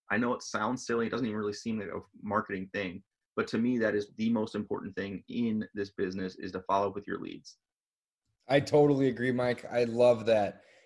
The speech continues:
Speaker 2: I think a lot of people discount that. We almost missed it.
Speaker 1: Yeah.
Speaker 2: You know, you spend a ton of money to build these leads and to get these leads and get people calling you. And if you are not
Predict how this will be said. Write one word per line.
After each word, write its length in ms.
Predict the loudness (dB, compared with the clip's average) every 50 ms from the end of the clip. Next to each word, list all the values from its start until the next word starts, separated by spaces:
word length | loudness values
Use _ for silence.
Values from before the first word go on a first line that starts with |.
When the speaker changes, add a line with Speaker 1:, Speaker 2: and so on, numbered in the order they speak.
| _ -6
Speaker 2:
I 60 | -4 0
think 160 | 0 4 4
a 40 | 6
lot 160 | 6 6 4
of 60 | 2
people 220 | 0 -6 -6 -6
discount 560 | -4 0 0 0 0 0 -2 -2 -2 -2 0 0
that. 200 | 0 0 2 0
We 200 | -2 -2 -2 -2
almost 540 | -2 0 2 2 2 2 0 0 -2 -6
missed 420 | -6 -4 -2 -2 -2 -4 -4 -6 -4
it. 180 | -4 -4 -4 -6 _ _ _ _ _ _ -6
Speaker 1:
Yeah. 340 | -2 0 0 0 0 -2 -4 -10 -16 -12
Speaker 2:
You 140 | -8 -4 -2
know, 180 | 0 0 0
you 100 | 0 -2
spend 300 | -4 -4 -2 -2 2 2
a 60 | 0 -2
ton 380 | -2 -12 -4 -2 0 0 0
of 60 | 0
money 360 | 0 0 0 0 0 -2 -4 -4
to 140 | -6 -8
build 680 | -8 -8 -10 -4 0 2 2 4 2 2 0 -2 -6 -4
these 320 | -2 0 0 0 0 -2 -2
leads 480 | -2 0 2 2 2 0 0 -2 -4
and 120 | -6 -6 -6
to 60 | -6
get 280 | -4 -2 -4 -4 -2 -2
these 260 | -4 -4 -4 -4 -6
leads 300 | -4 -2 -2 -2 -4 -6
and 80 | -6
get 140 | -6 -6 -8
people 240 | -8 -12 -10 -10 -10
calling 480 | -10 -6 -4 -4 -2 -2 -2 -2 -4 -4
you. 200 | -6 -6 -8 -10 _ -18 _ _ _ _ _ _ _ -6
And 320 | -2 0 0 0 0 0
if 240 | -2 -6 -8 -8 -6
you 160 | -6 -2 -2
are 80 | -2 -2
not 380 | -2 -4 -4 -4 -6 -6 -8